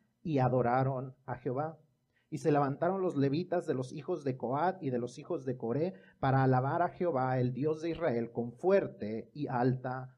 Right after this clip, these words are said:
voz. Y cuando se levantaron por la mañana, salieron al desierto de Tecoa, y mientras ellos salían, Josafat, estando en pie, dijo, "Oídme, Judá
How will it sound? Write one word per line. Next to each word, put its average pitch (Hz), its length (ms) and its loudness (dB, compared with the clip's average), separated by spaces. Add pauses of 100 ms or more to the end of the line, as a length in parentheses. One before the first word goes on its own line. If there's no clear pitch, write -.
voz. 117 540 -4 (460)
Y 147 60 -4
cuando 143 240 2
se 143 160 2
levantaron 143 640 2
por 190 140 0
la 196 100 4
mañana, 131 460 -2
salieron 147 440 2
al 143 140 2
desierto 135 480 -4
de 131 120 -2
Tecoa, 180 580 -2 (180)
y 143 80 -6
mientras 147 460 -4
ellos 226 320 2
salían, 131 480 2
Josafat, 135 640 0
estando 165 420 -6
en 160 100 -8
pie, 151 220 2
dijo, 151 400 -2
"Oídme, 202 480 4
Judá 185 480 0